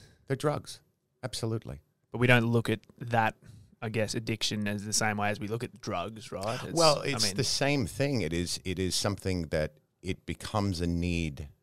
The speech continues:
Speaker 1: that you can't get enough of. You can't get enough of making movies. You can't get enough of,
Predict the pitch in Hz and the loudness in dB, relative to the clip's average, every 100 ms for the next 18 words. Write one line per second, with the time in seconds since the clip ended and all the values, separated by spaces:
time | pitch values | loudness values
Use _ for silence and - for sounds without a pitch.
0 | _ - 78 82 76 - - 78 80 82 | _ -12 -2 0 0 -4 -20 -8 -2 -2
1 | 78 - 85 71 - 69 67 69 - - | -2 -4 -4 -4 -6 -6 -6 -6 -6 -8
2 | - - - 90 - 107 104 - 78 92 | -10 -14 -12 -8 -4 0 0 0 -2 0
3 | 87 82 82 82 - - - 80 73 69 | 0 -2 -2 -4 -6 -12 -6 -6 -6 -8
4 | 73 73 - 78 69 73 64 62 53 64 | -8 -6 -6 -8 -6 -6 -8 -10 -12 -14
5 | - 85 76 85 78 76 76 76 - - | -10 -8 -8 -8 -6 -6 -4 -6 -6 -10
6 | 71 69 65 - | -6 -6 -6 -14